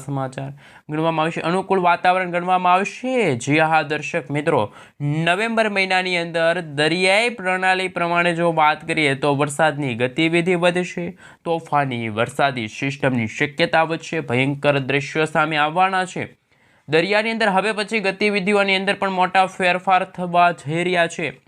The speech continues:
આગાહીકારક અંબાલાલ પટેલના જણાવ્યા અનુસાર મિત્રો, હાલ જો વાત કરવામાં આવે તો ઓગણીસ નવેમ્બરની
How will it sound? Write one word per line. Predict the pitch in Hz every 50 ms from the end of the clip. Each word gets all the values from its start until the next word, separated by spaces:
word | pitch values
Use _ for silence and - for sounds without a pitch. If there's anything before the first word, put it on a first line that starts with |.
| - - -
આગાહીકારક | 123 127 143 139 131 131 135 131 135 135 - - 127
અંબાલાલ | 131 131 135 135 131 117 - 127
પટેલના | 117 - 139 131 131 120 117 -
જણાવ્યા | 120 120 123 127 127 131 120 110 113
અનુસાર | 127 135 131 139 - 135 135 139 143 139 - _ _ _ _ _ _ _ _ _ _ _ _ _ -
મિત્રો, | 180 185 233 240
હાલ | 220 208 214 214
જો | 196 220 214 202
વાત | 208 196 202 202 -
કરવામાં | - 208 202 202 196 196 196 185 180
આવે | 180 175 185 185 185 202
તો | 202 - 220 214 202 185 - - _ -
ઓગણીસ | 156 160 160 156 175 202 202 214 220 240 262 262 254 - -
નવેમ્બરની | 208 196 196 190 185 208 208 208 202 202 196 196 196 190 208 214 208